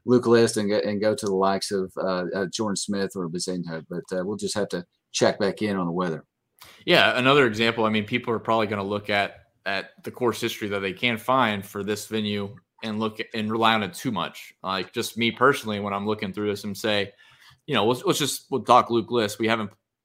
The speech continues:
Speaker 2: you know, we don't know necessarily how Luke List is gonna do well here. He's never played this event, but he's been playing well recently. When you go down a little bit further into, like, a Thomas Dietrich,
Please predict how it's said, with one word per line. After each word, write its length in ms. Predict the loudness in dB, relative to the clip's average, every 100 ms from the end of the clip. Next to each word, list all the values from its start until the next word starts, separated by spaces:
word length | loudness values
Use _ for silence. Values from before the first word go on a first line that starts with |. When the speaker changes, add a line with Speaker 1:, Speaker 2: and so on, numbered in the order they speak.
| _ _
Speaker 2:
you 80 | -10
know, 40 |
we 100 | -4
don't 160 | 0 0
know 120 | 0
necessarily 460 | 0 -4 -4 -4 0
how 140 | -2
Luke 240 | -2 -4 -6
List 200 | -6 -6
is 60 |
gonna 140 | -6 -6
do 180 | -6
well 460 | -4 0 0 0 -4
here. 360 | -8 0 2 2
He's 120 | -2
never 180 | -6 -6
played 240 | -2 -2
this 140 | -2 -6
event, 280 | -4 -4
but 80 | -4
he's 100 | -4
been 120 | -6
playing 240 | -6 -4 -2
well 140 | -2
recently. 600 | 0 0 0 -4 -4 -6 _ _ _
When 120 | -4
you 80 | 2
go 100 | 6
down 160 | 6
a 60 | 6
little 200 | 4 2
bit 180 | 0 -4
further 300 | -4 -2 -2
into, 220 | -4 -4
like, 140 | -4 -4
a 40 |
Thomas 360 | -2 0 0 -4
Dietrich, 580 | -4 -4 -4 -6 -6